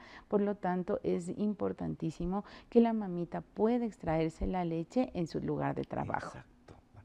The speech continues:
Speaker 2: Para que no se le congestionen las glándulas mamarias.
Speaker 1: Ujú.
Speaker 2: La leche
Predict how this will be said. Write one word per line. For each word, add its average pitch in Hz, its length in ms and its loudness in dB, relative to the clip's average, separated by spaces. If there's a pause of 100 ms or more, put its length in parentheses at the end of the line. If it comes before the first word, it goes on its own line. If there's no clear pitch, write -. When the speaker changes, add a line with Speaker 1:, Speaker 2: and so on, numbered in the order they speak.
(560)
Speaker 2:
Para 117 180 0
que 139 80 0
no 147 100 2
se 175 140 4
le 160 100 8
congestionen 143 640 2
las 104 140 2
glándulas 104 400 2
mamarias. 90 480 2
Speaker 1:
Ujú. 80 160 -4 (580)
Speaker 2:
La 139 180 6
leche 170 380 4